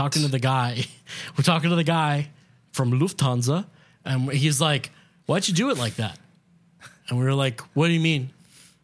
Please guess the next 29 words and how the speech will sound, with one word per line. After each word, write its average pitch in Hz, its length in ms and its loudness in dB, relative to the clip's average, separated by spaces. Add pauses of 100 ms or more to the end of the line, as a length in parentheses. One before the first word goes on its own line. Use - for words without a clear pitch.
Well, 143 200 2
the 143 160 2
site 170 280 0
says, 156 140 2
he's 160 200 2
like, 165 160 0 (480)
"You 165 80 2
should 214 140 0
just 202 140 0
open 208 280 2
these 185 180 2
up 208 160 2
and 147 100 0
put 165 140 2
'em 170 100 2
all 170 200 2
in 202 80 0
there. 135 160 2
You'll 117 160 2
save 156 260 0
half 156 240 0
your 127 80 0
money." 143 240 0 (420)
<laughs> - 100 -12 (1040)
And 139 120 0
we 143 120 2
were 143 100 0
just 139 220 0
like, 123 320 0